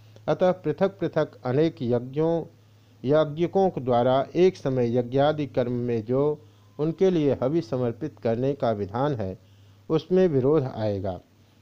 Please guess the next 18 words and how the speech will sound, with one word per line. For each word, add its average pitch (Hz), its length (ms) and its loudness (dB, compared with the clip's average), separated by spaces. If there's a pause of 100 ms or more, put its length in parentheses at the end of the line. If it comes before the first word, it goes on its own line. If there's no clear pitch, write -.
इस 190 200 2
विरोध 165 360 2
की 175 220 -2
निवृत्ति 147 440 -2
तभी 143 280 0
हो 165 160 2
सकती 120 400 -4
है, 120 340 -2 (400)
जब 139 260 0
देवताओं 135 580 2
को 156 320 -4
एक 165 280 0
देशी 117 480 -2
न 117 120 -2
मानकर 123 680 -2 (580)
व्यापक 131 560 0
माना 107 280 -2
जाए। 95 280 -4